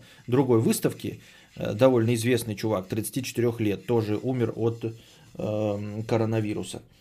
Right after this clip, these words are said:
И вот даже зво-, его держали в коме,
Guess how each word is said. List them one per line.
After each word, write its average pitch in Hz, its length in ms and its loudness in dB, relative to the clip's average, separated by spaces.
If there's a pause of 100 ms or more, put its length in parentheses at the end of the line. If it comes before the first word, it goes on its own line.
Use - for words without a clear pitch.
(260)
И 110 240 0
вот 113 240 -2
даже 113 220 -4
зво-, 117 200 0
его 110 400 -4
держали 110 360 0
в - 100 -12
коме, 151 400 0